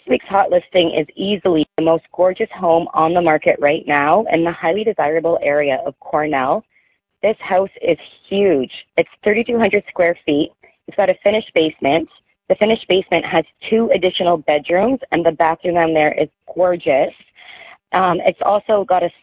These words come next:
stunning open loft as well. And everything in this house has been extensively upgraded. And I'm not talking builder upgrades here. These are custom upgrades throughout. We're talking wainscoting, crown molding,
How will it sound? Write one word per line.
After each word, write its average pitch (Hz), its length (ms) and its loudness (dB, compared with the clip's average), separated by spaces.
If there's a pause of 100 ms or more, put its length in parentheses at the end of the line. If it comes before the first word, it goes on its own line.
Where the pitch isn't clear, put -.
(100)
stunning 196 440 0
open 165 320 0
loft 147 280 0
as 143 160 -2
well. 143 440 0 (500)
And 175 300 0
everything 262 400 0
in 214 80 2
this 208 140 0
house 170 260 -2
has 170 120 -8
been 160 180 0
extensively 165 760 -2
upgraded. 139 600 0 (360)
And 175 120 0
I'm 185 80 0
not 220 180 0
talking 185 380 -2
builder 156 320 2
upgrades 214 360 0
here. 220 360 0 (120)
These 196 160 0
are 196 120 2
custom 190 600 -2
upgrades 160 380 0 (100)
throughout. 147 440 0 (440)
We're 170 100 2
talking 165 440 -2
wainscoting, 147 920 0
crown 170 340 -2
molding, 156 580 -2